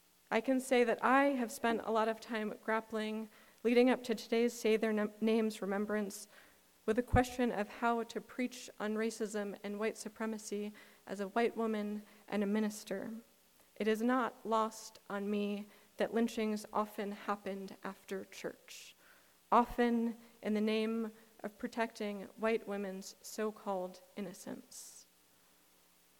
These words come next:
So I'm wary of any notion that we are the good ones, because white supremacy is the water we all swim in. It's not just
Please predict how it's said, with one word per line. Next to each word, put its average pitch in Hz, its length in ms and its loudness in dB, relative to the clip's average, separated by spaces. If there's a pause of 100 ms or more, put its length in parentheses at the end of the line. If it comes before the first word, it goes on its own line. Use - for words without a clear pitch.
(560)
So - 160 0
I'm 226 180 6
wary 240 400 6
of 208 160 -2
any 208 180 0
notion 208 460 -4
that - 160 -8
we 233 340 4
are 202 180 0
the 196 120 -4
good 185 220 -4
ones, 185 560 -10 (520)
because 214 280 -4
white 240 180 4
supremacy 220 960 -2
is 202 120 -8
the 214 100 -2
water 233 340 4
we 208 160 0
all 190 140 -2
swim - 320 -6
in. 196 160 -6
It's - 260 -16
not 214 300 -6
just - 360 -10